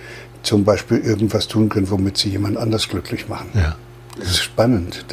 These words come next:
Speaker 1: wie, wie, wie, wie sauber die Kinder da noch differenzieren können, was das größere Glück ist, wenn ich was bekomme, weil ich was haben will, oder ob ich was verschenken kann.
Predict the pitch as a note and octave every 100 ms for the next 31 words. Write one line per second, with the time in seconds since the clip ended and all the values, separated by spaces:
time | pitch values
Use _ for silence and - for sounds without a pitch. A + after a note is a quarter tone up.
0 | G2 G2+ - G#2 F#2 G#2 G2 F#2 A2+ G#2
1 | G2 A#2 A2+ G#2 G#2 - G#2+ G2 F#2 -
2 | F#2+ F#2+ - A2 - G#2 F#2 - A#2+ A#2+
3 | G#2+ G2 G2 G2 G2+ - G#2 - A2+ A2
4 | A2 F#2 - A#2 - G2+ - - - -
5 | - - - - - - - - - -
6 | - G2+ C#3 G2+ - F#2 - F2+ - F2+
7 | F#2+ G#2 A#2+ B2+ - - - - - G#2+
8 | G2 - - - - - A2+ - G#2+ G#2
9 | G#2 -